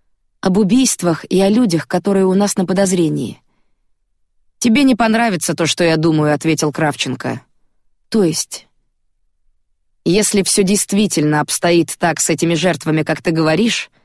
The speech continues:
то я бы, я бы не стал ему мешать". "Не стал бы ему мешать?" спросила Катя. "Убивать? Убивать их?" Кравченко молчал.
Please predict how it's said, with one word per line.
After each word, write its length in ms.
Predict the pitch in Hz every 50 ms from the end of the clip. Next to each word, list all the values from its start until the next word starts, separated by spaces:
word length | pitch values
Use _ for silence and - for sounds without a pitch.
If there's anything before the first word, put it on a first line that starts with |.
| _ _ _ _ _ _ _ _ _ _
то 80 | - 185
я 200 | 196 220 240 240
бы, 400 | 208 202 202 196 190 180 170 156 _ _ _ _ _ _ _ _ _ -
я 200 | 190 220 220 208
бы 120 | 180 202
не 100 | 202 202
стал 260 | 190 - - 233 202 165
ему 220 | 156 160 156 156
мешать". 540 | 156 151 151 - - 139 123 117 - - _ _ _ _ _ _ _ _ _ _ _ _ _ _ _ _ _ _ _ _ _ _ _ _ _ -
"Не 200 | 180 175 180 180
стал 280 | - - - 196 196 185
бы 120 | 170 202
ему 180 | 202 185 185 185
мешать?" 500 | 185 175 - - - 214 247 - - -
спросила 500 | - - - 220 220 - - 220 202 196
Катя. 460 | - - 214 196 - - 190 175 156 - _ _ _ _ _ _ _ _ _ _ _ _ _ _ _ -
"Убивать? 640 | 190 190 165 190 175 160 202 247 247 - - - _ _ _ _ _ _ _ _ _ _ _ _
Убивать 560 | - 208 196 185 214 185 226 269 302 - - 190
их?" 300 | 160 - - - - _ _ _ _ _ _ _ _ _ _ _ _ _ _ _ _ _
Кравченко 580 | - - 196 202 196 - - 190 175 160 202 185
молчал. 500 | 190 185 185 - - - 156 147 -